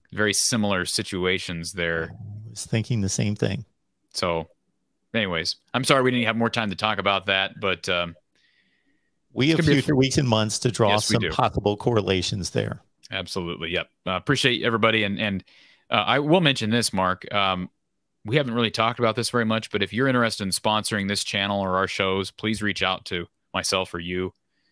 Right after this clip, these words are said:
Speaker 1: and, um, we can make that happen. So we're here every Tuesday, as you know.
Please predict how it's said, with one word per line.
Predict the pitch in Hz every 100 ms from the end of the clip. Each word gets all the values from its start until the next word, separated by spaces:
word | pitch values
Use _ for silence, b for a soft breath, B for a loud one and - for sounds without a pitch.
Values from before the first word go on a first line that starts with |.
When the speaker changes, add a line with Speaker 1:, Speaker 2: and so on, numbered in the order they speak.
| _ _ _ -
Speaker 1:
and, | 87 85 82
um, | 85 82 90 _ _ _ _ _ -
we | -
can | 92
make | 87
that | 90 87
happen. | 85 - - _ -
So | - 82
we're | 90
here | 87 98
every | 92
Tuesday, | 90 101 92 98
as | 95 92
you | 95
know. | 90